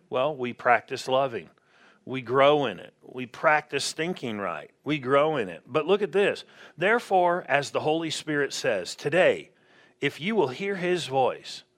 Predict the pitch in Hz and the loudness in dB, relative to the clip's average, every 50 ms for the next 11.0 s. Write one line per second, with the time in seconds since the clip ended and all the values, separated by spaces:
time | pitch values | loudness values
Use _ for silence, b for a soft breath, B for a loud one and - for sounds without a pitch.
0 | _ _ - - 165 165 180 208 208 208 170 156 147 139 143 147 143 120 110 107 | _ _ -4 0 2 2 2 2 0 0 0 0 0 0 0 -2 -2 -4 -6 -8
1 | - - 123 117 120 110 113 110 110 98 101 104 107 101 90 82 - - - - | -6 -6 -4 -4 -4 -2 -4 -6 -6 -6 -6 -4 -4 -4 -4 -6 -12 -16 -18 -18
2 | _ _ _ _ _ _ _ _ _ _ _ _ _ _ _ _ _ _ _ _ | _ _ _ _ _ _ _ _ _ _ _ _ _ _ _ _ _ _ _ _
3 | _ _ - - 117 107 117 - _ _ _ _ _ _ _ _ _ _ _ _ | _ _ -4 0 0 0 0 -2 _ _ _ _ _ _ _ _ _ _ _ _
4 | _ _ - 135 135 151 151 139 127 120 120 123 127 123 117 - - 127 123 127 | _ _ -8 -4 -2 -2 -2 -2 -2 -4 -6 -4 -4 -4 -4 -6 -8 -8 -6 -6
5 | 139 143 - - 104 95 101 101 - - 107 104 95 - - - 151 165 180 147 | -6 -8 -8 -8 -6 -4 -6 -6 -6 -8 -12 -10 -8 -6 -4 -2 0 0 0 0
6 | 120 117 107 98 101 95 104 104 - - - 127 117 110 - - - 135 131 131 | -2 -4 -6 -10 -16 -10 -10 -10 -10 -4 -2 0 0 0 -2 -4 -4 -2 0 0
7 | 127 - - 110 104 98 - - 107 104 101 - - b b b b b b - | 0 -2 -6 -12 -10 -10 -8 -6 -4 -4 -4 -6 -10 b b b b b b -4
8 | 113 117 127 151 165 156 139 110 98 92 92 92 90 - - 98 95 92 92 87 | 0 2 4 4 4 4 4 2 0 -2 -4 -8 -10 -6 -4 -2 -2 -2 -2 -4
9 | - - - - - 117 117 113 113 95 92 87 85 85 82 _ _ _ _ _ | -8 -16 -16 -14 -10 -8 -6 -6 -8 -8 -12 -14 -14 -16 -18 _ _ _ _ _
10 | _ _ - - 98 98 90 90 95 98 90 - - 85 80 76 - - - | _ _ -8 -4 -4 -4 -2 -2 -2 -2 -2 -2 -6 -12 -14 -14 -14 -20 -20